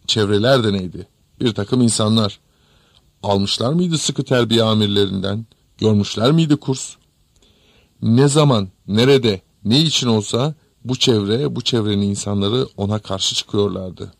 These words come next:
En son şu bekçilik yaptığı mahalle örneğin. Edeceklerdi şikayet. Korkusu yoktu gerçekte ama neden? Niçin hep ona karşıydılar?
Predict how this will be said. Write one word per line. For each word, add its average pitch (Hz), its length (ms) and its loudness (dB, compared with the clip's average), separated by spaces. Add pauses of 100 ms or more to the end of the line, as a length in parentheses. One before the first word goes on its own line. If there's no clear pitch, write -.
(760)
En 160 160 4
son 135 260 0
şu 120 220 -6
bekçilik 113 380 -4
yaptığı 117 360 0
mahalle 107 380 0
örneğin. 92 420 0 (800)
Edeceklerdi 104 760 -2
şikayet. 104 560 -4 (800)
Korkusu - 460 0
yoktu 190 300 0
gerçekte 117 720 -4 (300)
ama 139 200 2
neden? 147 360 0 (840)
Niçin 151 360 2
hep 156 120 2
ona 131 180 4
karşıydılar? 92 800 -6